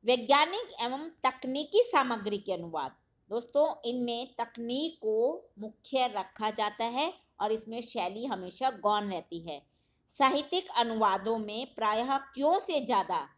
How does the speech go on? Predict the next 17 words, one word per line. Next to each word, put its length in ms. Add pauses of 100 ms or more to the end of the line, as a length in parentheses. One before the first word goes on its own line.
(140)
कैसे 360
का 200
महत्व 320
होता 240
है, 300 (300)
जबकि 640 (320)
वैज्ञानिक 640 (160)
अनुवाद 520
में 260 (160)
कैसे 400
से 200
ज़्यादा 460 (440)
क्या 240
का 220
महत्व 340
होता 200
है, 260